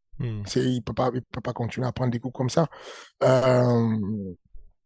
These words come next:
Speaker 2: donc, euh, non, moi, moi, je, je, je suis persuadé que ça reste une bonne catégorie, ça
Speaker 1: Ok.
Speaker 2: tient la route. Euh, en général, quand on sort d'une catégorie, il y a eu un, où,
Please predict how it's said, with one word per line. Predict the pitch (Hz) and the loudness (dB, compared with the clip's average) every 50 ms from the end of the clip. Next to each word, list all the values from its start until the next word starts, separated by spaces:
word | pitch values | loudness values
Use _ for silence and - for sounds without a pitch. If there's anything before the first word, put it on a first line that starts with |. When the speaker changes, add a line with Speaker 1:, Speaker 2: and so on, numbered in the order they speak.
| - - _ _ _ - - - | -20 -20 _ _ _ -20 -18 -10
Speaker 2:
donc, | - 123 135 147 135 135 - - | -2 2 4 4 4 4 4 4
euh, | 139 131 127 127 | 4 4 4 6
non, | 139 160 190 202 | 6 6 6 6
moi, | 190 156 151 | 6 4 4
moi, | 147 147 160 | 4 4 4
je, | 147 - - - - - - - _ _ - | 4 2 0 -6 -10 -20 -20 -20 _ _ -14
je, | - 127 - 123 | -12 -10 -8 -6
je | 117 113 131 | -4 -2 -2
suis | 120 - - - | -2 -2 -4 0
persuadé | - 143 131 127 - - 127 123 135 | 2 2 2 2 2 2 2 2 0
que | - - | -2 -2
ça | - 117 107 | -2 -2 0
reste | 117 - - | -2 -2 -2
une | - 113 | -2 -2
bonne | 113 113 107 | -2 -2 -6
catégorie, | - - 110 - - 104 117 123 135 147 | -8 -10 -12 -10 -8 -4 -2 0 0 2
ça | 143 135 | 2 2
Speaker 1:
Ok. | 120 | 2
Speaker 2:
tient | - 151 120 | 2 2 0
la | 113 113 107 - | 0 -2 -4 -2
route. | - 143 139 160 165 156 - - - - - - _ - - | -2 0 0 0 -2 -4 -6 -12 -20 -20 -20 -20 _ 0 4
Euh, | 131 123 120 117 117 120 117 110 104 113 113 113 117 117 117 - - | 4 6 6 6 4 4 2 0 0 0 0 0 0 0 0 2 2
en | 147 147 | 4 4
général, | 147 135 165 170 165 156 202 196 - - | 4 4 4 4 6 6 4 2 2 0
quand | - 190 190 | 2 4 4
on | 170 | 4
sort | - - - 170 170 156 | 2 2 2 2 4 4
d'une | 147 160 | 4 2
catégorie, | 147 - 139 - - 131 131 147 156 143 | 4 2 2 0 0 0 0 0 0 0
il | 156 143 | 2 2
y | 139 | 2
a | 131 | 2
eu | 131 127 127 127 | 2 2 0 0
un, | 120 - _ _ _ _ | 0 -2 _ _ _ _
où, | - 147 151 | -6 -4 -2